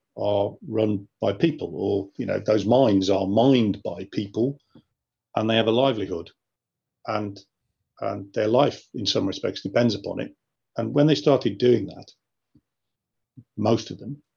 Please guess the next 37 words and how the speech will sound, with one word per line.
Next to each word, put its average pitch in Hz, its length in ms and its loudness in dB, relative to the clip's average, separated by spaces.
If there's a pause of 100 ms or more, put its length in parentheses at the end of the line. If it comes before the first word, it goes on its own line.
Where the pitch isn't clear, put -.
probably, 101 360 -4 (880)
what 131 140 2
they 131 120 6
were 120 80 6
doing 113 240 2
wasn't 117 220 -6
seen 113 200 -4
as 101 80 -4
a 107 60 -4
bad 107 200 -4
thing. 110 280 -8 (800)
It 117 100 -2
was 107 160 -2
seen 110 160 -2
as 101 80 -4
a 98 80 -6
service 104 380 -4
to - 80 -10
society. - 580 -4 (1120)
And, 104 340 -2
and 113 140 2
I - 20 2
think 143 180 2
what 131 120 2
we 127 80 2
must 123 240 -2
make 120 160 -2
certain 113 320 -2
we 101 40 -4
don't 107 220 -4
do 87 100 -8
is 87 60 -10
we 101 80 -4
don't 101 180 -4
demonize 95 760 -6
these 101 140 -10
people 98 440 -10